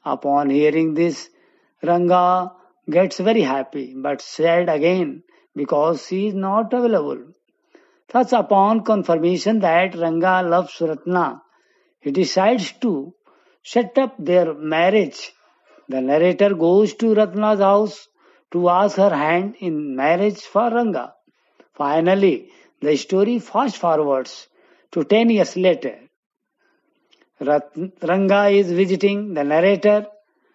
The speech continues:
to his son's third birthday. We learn that Ranga and Ratna got married, and Ranga named their son after the narrator who made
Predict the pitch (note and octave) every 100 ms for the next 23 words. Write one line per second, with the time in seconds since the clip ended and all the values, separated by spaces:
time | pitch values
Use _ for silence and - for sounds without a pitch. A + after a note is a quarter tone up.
0 | _ _ _ B3+ A3+ A3+ - G3+ G3+ -
1 | - - - F3 F#3+ D3 C#3 D3 E3+ D#3
2 | - _ _ _ _ _ _ _ B2+ B2+
3 | C3+ F3+ A3 F#3+ E3+ B2 A2+ _ _ _
4 | _ D#3+ G3 A3 B3 A#3+ A3+ F3+ E3+ -
5 | E3 B2 - _ _ - D3 F#3 F3+ F#3+
6 | F#3+ F#3 E3+ B2 - _ _ D#3 D3 D3+
7 | F#3+ F3 D#3+ D#3+ F3+ G#3 G3 F3+ F#3+ F3
8 | - G3 E3 C3+ - _ _ - C#3 C#3
9 | A3+ A3 G#3+ G#3+ G#3+ G3+ G#3 E3+ C#3+ -
10 | _ _ _ _ D#3+ A3 A#3+ A3+ F3+ F#3+
11 | A3